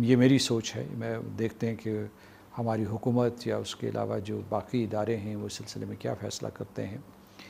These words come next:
اور امریکہ جو ہے اس سلسلے میں جو پاکستان کا جو احتجاج یا تحفظات ہیں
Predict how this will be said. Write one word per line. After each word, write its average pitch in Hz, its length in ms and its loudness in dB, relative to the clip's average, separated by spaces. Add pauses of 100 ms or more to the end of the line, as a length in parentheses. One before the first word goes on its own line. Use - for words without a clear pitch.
(520)
اور 113 320 6 (260)
امریکہ 147 460 12
جو 123 260 8
ہے 117 100 2
اس 107 80 -4
سلسلے 113 380 -4
میں 113 160 -4
جو 110 100 -6
پاکستان 110 560 0
کا 110 60 -4
جو 110 100 -4
احتجاج 107 560 -4
یا 107 140 -4
تحفظات 104 680 -4
ہیں 110 120 -4